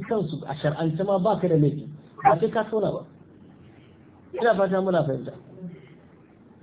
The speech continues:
Duk wanda ya kiyaye, Qur'ani ya tabbatar da wannan. To, saboda haka Umar yake faɗin wannan. Kuma ku kalli wannan kalmar da Umar ya faɗa. Ta yi kama da wasu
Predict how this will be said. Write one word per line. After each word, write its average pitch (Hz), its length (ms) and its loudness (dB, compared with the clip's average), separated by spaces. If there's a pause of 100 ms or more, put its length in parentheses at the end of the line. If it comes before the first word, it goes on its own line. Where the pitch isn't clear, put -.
(140)
Duk 226 100 -2
wanda 240 280 2
ya 165 200 4
kiyaye, 156 220 2 (200)
Qur'ani 190 320 0
ya 156 100 0
tabbatar 160 420 -4
da 127 80 0
wannan. 117 260 -4 (1400)
To, - 60 -12
saboda 190 280 4
haka - 120 -4
Umar 190 180 2
yake 175 220 2
faɗin 156 260 0
wannan. 131 300 -2 (380)
Kuma 202 200 0
ku 190 100 0
kalli 180 200 4
wannan 233 440 2
kalmar 190 320 4
da 160 80 -4
Umar 175 220 2
ya 139 120 4
faɗa. - 220 -4 (1300)
Ta 180 120 4
yi 233 160 2
kama 185 280 2
da 156 100 4
wasu 180 220 2